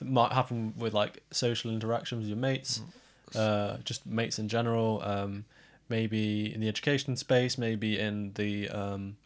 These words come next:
Speaker 1: retail space, maybe in the, uh, leisure space. How might things change? How do
Speaker 2: Yeah.
Speaker 1: you, or do you just
Speaker 2: Well,
Speaker 1: not know?
Speaker 2: I remember when we came out of the first lockdown,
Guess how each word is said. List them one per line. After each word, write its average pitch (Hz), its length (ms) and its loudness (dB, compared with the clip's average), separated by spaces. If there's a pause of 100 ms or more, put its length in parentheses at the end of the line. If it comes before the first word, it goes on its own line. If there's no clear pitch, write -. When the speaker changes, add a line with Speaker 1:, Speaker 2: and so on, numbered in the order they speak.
Speaker 1:
retail 117 360 2
space, 104 360 -2
maybe 104 200 -4
in 98 120 -4
the, 101 180 -4
uh, 101 140 -6 (340)
leisure 117 280 4
space. - 500 0 (280)
How 107 160 2
might 104 220 -4
things 95 220 -6
change? 110 440 -2 (160)
How 104 140 -2
do 101 80 -6
Speaker 2:
Yeah. 101 60 -6
Speaker 1:
you, 98 180 -8
or 104 140 -4
do 98 60 -8
you 95 40 -8
just - 120 -18 (260)
Speaker 2:
Well, 113 200 -2
Speaker 1:
not 113 100 0
know? 165 180 2 (880)
Speaker 2:
I 139 80 4
remember 143 260 4 (320)
when 135 540 4 (360)
we 110 280 4 (360)
came 113 240 4
out 104 160 6
of 95 60 -4
the 98 60 -6
first 98 360 0
lockdown, 90 640 0